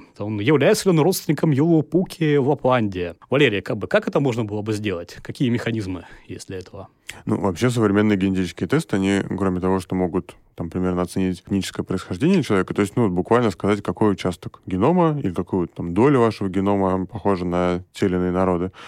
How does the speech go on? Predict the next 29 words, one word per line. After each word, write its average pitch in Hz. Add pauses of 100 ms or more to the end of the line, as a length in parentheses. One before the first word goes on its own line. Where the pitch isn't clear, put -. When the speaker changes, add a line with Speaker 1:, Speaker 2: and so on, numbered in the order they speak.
(140)
Speaker 2:
он 135
позволяет, 101
конечно, 95
и 90
отчасти 90
воссоздать 90 (240)
родословную. 104
То 98
есть, 90
если 95
у 92
вас 90
есть 95
несколько 98
родственников, 147 (360)
которые 95 (180)
прошли 104
генетическое 92
тестирование, 90
то 143
мы 151
можем 110
с -
помощью 95
Д 92
Н 87
К-теста 156
сказать, 104
что 95